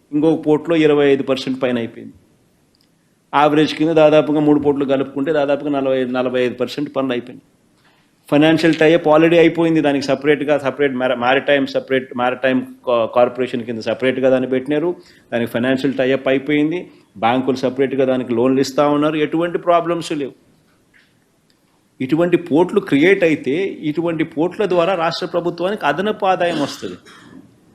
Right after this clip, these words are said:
ఇటువంటి పోర్టులు కానీ, ఇటువంటి మెడికల్ కాలేజీలు కానీ,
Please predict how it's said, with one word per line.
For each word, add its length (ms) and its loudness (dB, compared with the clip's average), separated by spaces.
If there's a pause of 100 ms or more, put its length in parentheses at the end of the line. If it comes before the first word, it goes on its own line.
(880)
ఇటువంటి 340 2
పోర్టులు 440 2
కానీ, 500 4
ఇటువంటి 600 2
మెడికల్ 480 0
కాలేజీలు 440 -2
కానీ, 540 -8